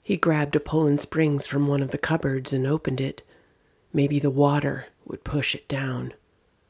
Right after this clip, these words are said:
Ed was there now, holding a set of keys and looking pallid, as though he had just been sick.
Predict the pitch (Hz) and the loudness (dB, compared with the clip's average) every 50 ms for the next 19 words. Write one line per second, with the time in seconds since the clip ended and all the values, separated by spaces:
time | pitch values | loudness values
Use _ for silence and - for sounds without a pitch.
0 | _ _ _ _ _ _ _ _ _ _ _ _ _ _ _ _ _ _ _ _ | _ _ _ _ _ _ _ _ _ _ _ _ _ _ _ _ _ _ _ _
1 | _ _ _ _ _ - 185 180 165 147 147 143 139 143 151 143 135 135 135 135 | _ _ _ _ _ 4 4 6 6 6 4 4 6 6 4 6 6 6 4 4
2 | 135 131 135 135 139 - _ _ _ - - 165 151 156 147 151 151 - - 160 | 4 2 2 0 -2 -6 _ _ _ 4 6 6 8 8 6 6 4 4 2 2
3 | 147 156 143 - - - 160 151 147 143 143 143 139 - - _ _ _ _ _ | 2 2 0 0 0 2 2 4 4 2 2 0 0 -4 -8 _ _ _ _ _
4 | - 151 139 131 143 143 - 139 131 - - - - 156 156 151 143 135 127 127 | 0 2 4 4 2 0 0 -4 -4 -2 -2 -4 -2 0 2 2 2 2 2 0
5 | - - - - - - 147 143 - 151 143 135 - - 190 180 160 131 135 - | -6 -12 -20 -16 -2 0 0 2 4 2 2 2 2 0 2 2 2 2 0 0
6 | - 151 143 - - - 131 123 123 - - - 160 139 131 - - - | 0 0 0 0 -2 -4 -4 -2 -2 -2 0 0 0 0 0 -4 -12 -18